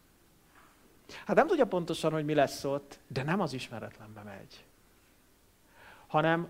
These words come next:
azt mondja Jézus, hogy, azt mondja Pál, hogy, ö, "vágyodom elköltözni és Krisztussal lenni." Tehát egyet tudok.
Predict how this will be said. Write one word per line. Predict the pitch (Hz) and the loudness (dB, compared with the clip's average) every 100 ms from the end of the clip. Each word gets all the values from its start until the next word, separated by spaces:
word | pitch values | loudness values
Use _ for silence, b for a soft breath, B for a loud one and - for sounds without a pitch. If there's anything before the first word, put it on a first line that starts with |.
| - | 2
azt | 190 - | 0 2
mondja | 175 151 | -2 0
Jézus, | 147 147 156 - | -2 -2 -6 -4
hogy, | 151 147 - - _ | -4 -4 -8 -20 _
azt | 175 185 | -4 0
mondja | 160 | -2
Pál, | - 147 151 | 2 2 2
hogy, | 143 151 147 - | 0 -2 -4 -6
ö, | 147 143 139 135 | 0 2 4 4
"vágyodom | 214 226 214 202 196 - | 2 4 2 2 -2 2
elköltözni | 160 160 175 170 175 165 175 | 4 4 2 -2 -2 -4 -4
és | 139 139 143 - | 0 0 -2 -8
Krisztussal | - 131 - 123 - 113 | -8 -8 -8 -12 -12 -10
lenni." | 113 110 | -10 -8
Tehát | - - | -6 -2
egyet | 160 139 123 | -2 -2 -6
tudok. | - 104 - | -10 -12 -14